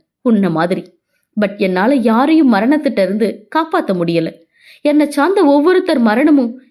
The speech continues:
என் மனசு கொன்னுட்டு இருக்கு. ப்ளீஸ், நீயாவது எனக்கு மரணத்தை கொடு. எனக்கு இளமை வேண்டாம், சாகாத சாபம் வேண்டாம். எனக்கு சாதாரண மனுஷனா இறந்து போற வரத்தை கொடு போதும் என்று தனது நிலையை கூற, அது ஸ்மிதாவிற்கு வலியை கொடுத்தது.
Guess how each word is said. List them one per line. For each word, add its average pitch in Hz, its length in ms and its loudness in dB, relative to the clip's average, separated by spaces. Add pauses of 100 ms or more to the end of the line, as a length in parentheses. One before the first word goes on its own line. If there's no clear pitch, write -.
என் 294 200 0
மனசு 247 380 -2
கொன்னுட்டு 370 400 0
இருக்கு. 202 240 -4 (540)
ப்ளீஸ், 202 300 -2 (460)
நீயாவது 294 480 2
எனக்கு 220 240 0
மரணத்தை 226 460 0
கொடு. 190 220 -2 (480)
எனக்கு 320 360 0
இளமை 339 360 2
வேண்டாம், 214 400 -2 (360)
சாகாத 233 560 0
சாபம் 285 440 0
வேண்டாம். 180 360 -4 (400)
எனக்கு 254 260 0
சாதாரண 311 500 0
மனுஷனா 349 500 2
இறந்து 285 340 2
போற 220 240 0
வரத்தை 262 380 0
கொடு 226 200 0
போதும் 196 380 -2 (320)
என்று 359 280 2
தனது 311 320 0
நிலையை 294 440 2
கூற, 262 200 0 (420)
அது 359 220 0
ஸ்மிதாவிற்கு 277 760 0
வலியை 285 380 2
கொடுத்தது. 196 460 -2